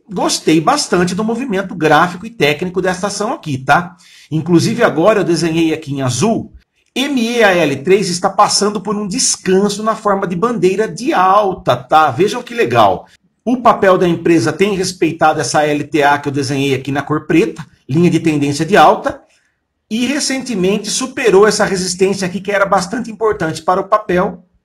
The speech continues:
porque era a resistência mais recente, na casa dos quatro reais e setenta centavos.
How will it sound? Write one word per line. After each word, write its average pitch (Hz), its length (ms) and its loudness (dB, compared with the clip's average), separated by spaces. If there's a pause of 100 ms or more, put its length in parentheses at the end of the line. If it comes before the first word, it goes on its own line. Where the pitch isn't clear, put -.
(420)
porque 240 380 2
era 165 160 6
a - 20 4
resistência 151 600 -2
mais 175 280 2
recente, 175 640 -2 (220)
na 190 140 0
casa 196 280 2
dos 185 200 -4
quatro 196 360 2
reais 180 360 2
e 196 40 -8
setenta 202 640 -2
centavos. 127 680 0